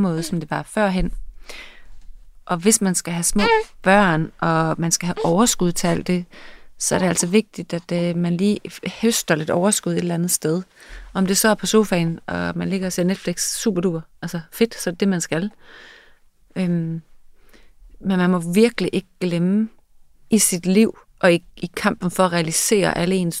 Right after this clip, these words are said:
drømme som selvstændig eller som mor, må man ikke glemme sig selv. Fordi i din virksomhed, og i den situation, der er det din virksomhed, der er det vigtigste, og ikke dig som person.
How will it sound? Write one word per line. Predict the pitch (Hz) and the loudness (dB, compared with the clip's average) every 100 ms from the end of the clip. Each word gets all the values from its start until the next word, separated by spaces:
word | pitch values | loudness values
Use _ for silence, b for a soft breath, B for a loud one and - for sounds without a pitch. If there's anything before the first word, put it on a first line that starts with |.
| - | -8
drømme | - 156 170 190 202 | -4 0 2 2 2
som | - 170 | -2 -6
selvstændig | - 175 175 - 165 160 | -2 -2 -2 -2 -2 -2
eller | 160 165 | -4 -6
som | 175 | -4
mor, | 160 160 165 190 - - _ | -4 -2 -4 -6 -12 -20 _
må | 175 175 | -2 0
man | 170 | 0
ikke | 196 - | -2 0
glemme | 185 208 | 0 0
sig | - | -2
selv. | - 196 - - - b b b b b - | -4 -2 -4 -10 -20 b b b b b -4
Fordi | 190 180 | 0 2
i | |
din | 170 180 170 | 2 0 4
virksomhed, | 208 - 226 214 214 - - - - b b b - | 2 4 2 2 0 -2 -14 -20 -20 b b b -8
og | |
i | 170 - | -6 2
den | 226 - | 2 2
situation, | - 180 - 185 175 | -2 -4 -2 -2 0
der | 202 | 0
er | |
det | 196 | 0
din | 175 175 185 | 0 0 2
virksomhed, | 240 - 165 156 - | 2 0 -2 -4 -4
der | |
er | 160 | -4
det | |
vigtigste, | 151 - 151 - - - | -6 -8 -10 -12 -16 -10
og | 185 | -8
ikke | - | -6
dig | 165 156 175 | -4 -2 -4
som | - 170 | -8 -10
person. | 170 175 170 151 | -8 -4 -4 -6